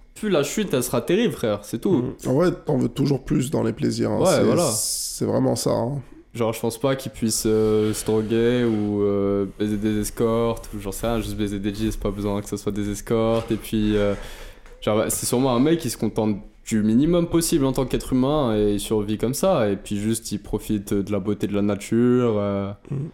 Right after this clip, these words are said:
Speaker 1: c'est un peu le cliché qu'on a du moine, mais tu sais, je pense
Speaker 2: Ouais.
Speaker 1: que c'est pas si loin que ça.
Speaker 2: Et tu viens de me rappeler un truc que j'ai fait dans la semaine, là. Mais tu l'as vu sur Twitter, euh, bah, du coup, je voulais aussi qu'on parle un peu de ça, de, de nos setups vite fait, euh, pour les,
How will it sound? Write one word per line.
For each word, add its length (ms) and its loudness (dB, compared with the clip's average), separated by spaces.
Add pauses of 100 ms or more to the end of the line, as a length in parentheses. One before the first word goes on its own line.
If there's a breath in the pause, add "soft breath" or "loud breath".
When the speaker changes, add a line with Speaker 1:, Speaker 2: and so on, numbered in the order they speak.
(100)
Speaker 1:
c'est 120 -2
un 60 0
peu 120 0
le 60 2
cliché 340 0
qu'on 160 0
a 80 4
du 160 -4
moine, 400 4
mais 160 0
tu 60 -14
sais, 180 2
je 80 -8
pense 180 -2
Speaker 2:
Ouais. 60 -4
Speaker 1:
que 60 -4
c'est 120 -4
pas 140 0
si 160 -6
loin 100 0
que 60 -10
ça. 340 -2
Speaker 2:
Et 60 -4
tu 140 -4
viens 80 4
de 60 2
me 60 2
rappeler 300 0
un 80 0
truc 240 -4
que 80 -2
j'ai 160 -2
fait 160 -2
dans 140 0
la 100 0
semaine, 420 2
là. 240 2 (920)
Mais 100 2
tu 120 -6
l'as 100 2
vu 120 2
sur 180 0
Twitter, 300 -4
euh, 520 -2
bah, 100 0
du 100 -4
coup, 140 0
je 80 0
voulais 160 2
aussi 200 0
qu'on 140 0
parle 160 0
un 80 0
peu 120 0
de 60 -6
ça, 160 0
de, 220 0
de 140 -4
nos 160 0
setups 440 -2
vite 200 -6
fait, 80 -2
euh, 180 2 (300)
pour 160 -4
les, 100 0